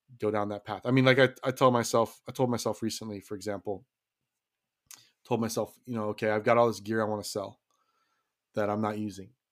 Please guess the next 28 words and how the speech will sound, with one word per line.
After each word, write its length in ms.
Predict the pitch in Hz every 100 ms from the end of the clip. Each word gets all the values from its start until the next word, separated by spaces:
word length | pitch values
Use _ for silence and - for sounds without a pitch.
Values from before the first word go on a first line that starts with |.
| _ -
As 100 | 113
I, 80 | 107 - _ _
as 140 | 127 110
I 20 |
told 240 | 107 120
you 80 | 131
before, 460 | 123 - 117 101 104
the, 180 | 107 104
the 100 | 104
gear 240 | 104 104
that 100 | 101
I 60 | 98
have. 220 | 98 98 _ _ _ _ _ _ _ _
And 100 | 123
I 100 | 123
just 220 | 117 117
need 100 | 135
to 60 | 127
put 180 | 127 123
it 100 | 117
online. 420 | 113 110 107 107
I 80 | 104
need 140 | 107
to 60 | 104
sell 280 | - 104 104
it. 140 | 104 -
And 100 |
I, 100 | 110